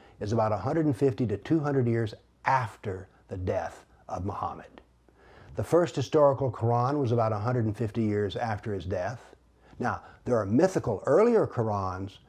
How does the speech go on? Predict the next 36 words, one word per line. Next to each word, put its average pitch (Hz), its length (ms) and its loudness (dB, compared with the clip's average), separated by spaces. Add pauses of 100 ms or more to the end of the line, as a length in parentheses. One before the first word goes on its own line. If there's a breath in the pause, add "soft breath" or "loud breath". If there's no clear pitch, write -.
(140 soft breath)
but 104 360 0 (880)
we 131 100 0
don't 117 140 0
have 110 180 -2
any 98 100 -4
historical 101 520 -4
evidence. 95 480 -4 (1000 loud breath)
The 113 160 -2
history, 196 760 -2 (480)
archaeology 156 760 4
is 101 120 -4
cruel 143 540 2
to 107 180 -6
Islam. 82 540 -6 (420 soft breath)
And 117 100 -6
as 110 140 0
a 120 60 2
matter 117 280 2
of 104 80 -4
fact, 107 420 -2 (380 soft breath)
Muslims 107 440 -2
don't 101 200 -4
really 90 220 -8
care 123 300 2
for 104 160 -6
archaeology 98 640 -4
at 110 60 0
all 110 300 0
because 104 480 -4 (300 soft breath)
the 107 120 -2
first - 480 0
two 208 160 2
hundred 175 300 2
years 151 320 2
of 135 120 0
Islam 120 560 0